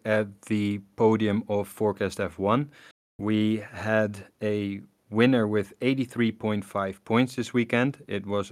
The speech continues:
Raymond Osala from the Philippines, and he predicted a correct, not only a correct podium, but he also had a P four Leclerc, and he had Norris on P eight. So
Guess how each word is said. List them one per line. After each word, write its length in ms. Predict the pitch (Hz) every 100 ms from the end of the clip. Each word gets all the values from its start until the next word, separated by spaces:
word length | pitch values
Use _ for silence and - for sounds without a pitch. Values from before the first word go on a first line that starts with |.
| -
Raymond 320 | 107 107 101
Osala 560 | 92 - 113 127 143 135
from 640 | - 110 107 104 101 101
the 120 | 98
Philippines, 680 | 98 123 131 135 151 160 - _ - _ _ -
and 560 | 104 107 107 110 110 -
he 500 | - 107 110 110 110 -
predicted 500 | - 110 113 110 101 -
a 80 | 104
correct, 580 | - 107 107 107 - - _
not 200 | 110 113
only 240 | 139 139 120
a 40 |
correct 340 | 110 110 107 -
podium, 460 | 113 117 127 123
but 160 | 110 104
he 100 | 104
also 360 | 104 107 - 101
had 200 | 101 101
a 60 |
P 200 | 98 104
four 300 | 98 110 101
Leclerc, 480 | 95 - 107 110 113 - _
and 320 | 101 101 101
he 320 | 95 98 98 92
had 300 | 95 95 98
Norris 340 | 101 101 98
on 100 | 98
P 240 | 98 98
eight. 260 | 98 117 - _ - _ _ -
So 540 | - 110 101 98 95